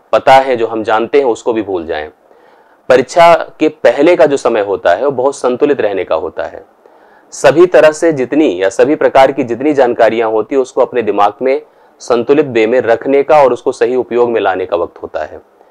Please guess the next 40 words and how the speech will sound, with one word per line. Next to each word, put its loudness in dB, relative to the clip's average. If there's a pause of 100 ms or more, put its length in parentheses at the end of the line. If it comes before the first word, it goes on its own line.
(300)
जितनी 0
छोटी-छोटी, -2
देखिए -2
आपने 2
जो -4
विषय -2
पढ़े 2
हैं -2
उसको -4
मुख्य -4
रूप -4
से -4
आपने 0
तैयार 0
कर -4
लिया -4
है, -10 (380)
और 2
अब 4
आगे 4
तैयारी 2
possible -2
नहीं -2
कि -12
फिर -6
से -6
हम -6
उसके -8
लिए -2
बहुत -4
ज्यादा 0
effort -4
करें -2
और 0
नई -2
चीजों -6
को -2
prepare -6
करें, -8
नहीं। -8